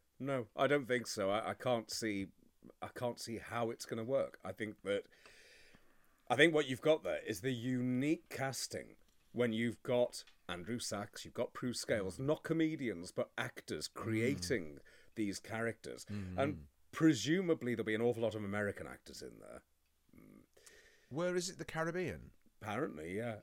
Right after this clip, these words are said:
Speaker 1: I mean, I,
Speaker 2: Yeah.
Speaker 1: this is the other thing, of course. He's basically said, "I'm gonna do Fawlty Towers," and everybody has suddenly gone woof with the comments.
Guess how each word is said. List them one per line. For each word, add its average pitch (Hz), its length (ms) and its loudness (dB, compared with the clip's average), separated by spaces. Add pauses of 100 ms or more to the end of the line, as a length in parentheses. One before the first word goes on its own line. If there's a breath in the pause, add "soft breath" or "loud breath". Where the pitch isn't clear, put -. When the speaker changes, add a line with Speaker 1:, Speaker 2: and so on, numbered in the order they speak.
(100)
Speaker 1:
I 175 60 0
mean, 254 200 0
I, 247 80 4
Speaker 2:
Yeah. 226 240 -2
Speaker 1:
this 233 200 0
is 262 120 -4
the 208 100 2
other 214 140 6
thing, 175 180 0
of 113 140 2
course. 98 260 0
He's 185 260 0
basically 160 520 0
said, 123 400 6
"I'm 190 140 10
gonna 87 120 -4
do 98 140 -6
Fawlty 123 320 2
Towers," 120 360 0
and 101 100 -8 (120)
everybody 143 840 6 (460 loud breath)
has 127 160 0
suddenly 123 440 4
gone 107 340 4
woof 202 500 8
with 143 160 4
the 120 80 0
comments. 123 580 6